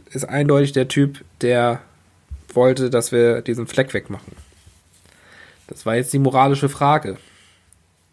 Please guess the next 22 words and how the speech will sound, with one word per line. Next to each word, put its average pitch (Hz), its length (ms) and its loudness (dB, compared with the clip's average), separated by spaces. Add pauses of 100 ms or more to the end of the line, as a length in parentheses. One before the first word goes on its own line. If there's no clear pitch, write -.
(1300)
Gehen 175 340 0
wir 170 120 2
der 143 300 4
Aufforderung 139 920 2
mit 117 160 -6
der 120 100 2
Aufschrift 120 500 -4
Sau 139 560 4
nach 131 440 -2 (520)
und 120 420 -6 (140)
machen 131 320 0
den 120 140 0
Fleck - 380 -2
weg 117 300 -2 (1200)
oder 123 220 2
nicht? 143 380 -2 (2500)
Wir 120 100 4
haben 123 100 0
uns 131 120 -2
für 139 100 2
Nein 123 260 0
entschieden. 160 520 -4